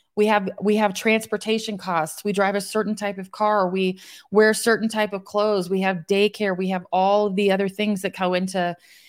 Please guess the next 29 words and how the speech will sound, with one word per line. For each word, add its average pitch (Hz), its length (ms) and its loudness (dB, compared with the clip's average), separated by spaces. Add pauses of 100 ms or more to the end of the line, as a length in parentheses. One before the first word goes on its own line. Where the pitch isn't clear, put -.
(160)
having 196 320 -2
to 196 120 2
afford 185 600 0 (220)
different 190 340 -2
things. 180 420 -4 (120)
And 175 100 -2
it's 170 140 -6 (100)
all, - 180 -4
so - 220 -2
much 220 220 2
of 208 60 0
it 190 60 0
is 185 100 -2
because 185 500 -6
we 196 80 -4
have 165 280 -4 (680)
a 196 80 2
job. 190 800 2
And 196 100 -2
so 233 80 2
we 220 100 2
work 254 300 0
that 190 220 2
job 175 280 4
because 202 280 -4
we 190 80 -2
have 175 180 -2
a 175 60 -8
job 175 460 -2